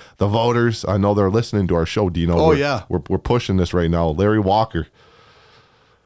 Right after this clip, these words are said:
Speaker 2: You know, and, and I don't think guys with, uh, personalities that you don't agree with should be excluded either. I mean, Curt Schilling should be in the Hall of Fame. I don't agree with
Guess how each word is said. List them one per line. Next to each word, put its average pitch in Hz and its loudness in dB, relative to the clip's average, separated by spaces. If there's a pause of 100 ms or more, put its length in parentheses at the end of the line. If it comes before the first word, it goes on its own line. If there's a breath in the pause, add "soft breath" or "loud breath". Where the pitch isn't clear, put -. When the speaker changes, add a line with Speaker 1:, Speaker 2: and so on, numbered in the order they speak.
(260)
Speaker 2:
You 190 0
know, 208 4
and, 208 0
and 202 0
I 214 0
don't 320 -2
think 302 -2
guys 180 -2
with, 180 -2
uh, 147 2
personalities 131 0
that 120 0
you 113 0
don't 120 0
agree 113 -2
with 117 0
should 120 -4
be 123 0
excluded 120 -2
either. 123 -2
I 98 0
mean, 110 0
Curt 180 -4
Schilling 202 -2
should 139 -4
be 151 0
in 156 0
the 147 0
Hall 147 0
of 147 -2
Fame. 175 -2
I 117 0
don't 147 2
agree 143 2
with 131 0